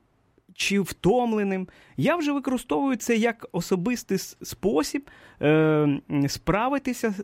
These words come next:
е, з реальністю. Замість того, щоби, наприклад, е, м, можна ж, е, відпочити,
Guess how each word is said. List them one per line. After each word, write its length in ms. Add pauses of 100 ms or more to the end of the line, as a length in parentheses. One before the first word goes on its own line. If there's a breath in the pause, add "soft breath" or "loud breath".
(100)
е, 320
з 240 (140)
реальністю. 920 (420 loud breath)
Замість 440
того, 300
щоби, 380 (260 loud breath)
наприклад, 580 (640)
е, 40
м, 200 (100)
можна 400
ж, 100 (440)
е, 340 (200)
відпочити, 800